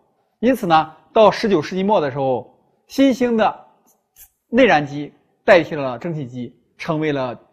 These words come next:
汽车的最重要的动力。这是我们看到的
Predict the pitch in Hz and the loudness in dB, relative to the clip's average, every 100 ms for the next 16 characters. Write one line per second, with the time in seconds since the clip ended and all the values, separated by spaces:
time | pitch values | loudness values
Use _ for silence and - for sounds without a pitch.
0 | _ _ - 190 - 139 127 214 175 180 | _ _ -10 -8 -8 -10 -8 -6 -2 -2
1 | 143 104 _ _ _ - 240 226 202 _ | -2 -6 _ _ _ -16 -14 -14 -16 _
2 | _ _ - 196 160 139 143 165 147 135 | _ _ -4 -2 -2 -4 -4 -2 0 -2